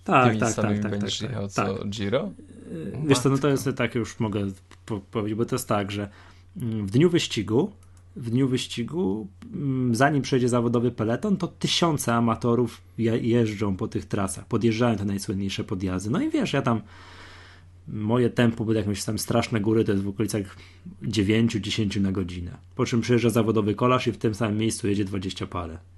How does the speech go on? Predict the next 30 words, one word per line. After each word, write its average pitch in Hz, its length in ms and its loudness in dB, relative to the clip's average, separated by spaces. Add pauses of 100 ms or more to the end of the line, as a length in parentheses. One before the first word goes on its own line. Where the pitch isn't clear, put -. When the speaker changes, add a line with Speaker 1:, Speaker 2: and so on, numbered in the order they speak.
(1160)
Speaker 1:
Nie? 127 120 0
To 139 60 4
jest 135 100 4
też 139 120 6
szokujące, 123 600 6
jak 95 60 -2
wszyscy 123 300 0
amatorzy 117 500 4
chwieją 127 500 4
się 113 140 -4
w 101 40 -4
jakimś 107 300 -4
miejscu, 117 280 0
żeby 107 200 0
nie 117 120 4
spaść 107 260 -2
z - 20 -2
roweru, 113 320 4
bo 107 100 -2
góra 104 200 2
jest 101 180 -4
pionowa, 107 540 2 (400)
tak? 135 200 -2
Podrywa 117 360 4
przednie 113 280 2
koło, 190 200 4
po 220 80 -2
czym 156 100 4
zawodowcy 131 520 2
wjeżdżają, 113 800 0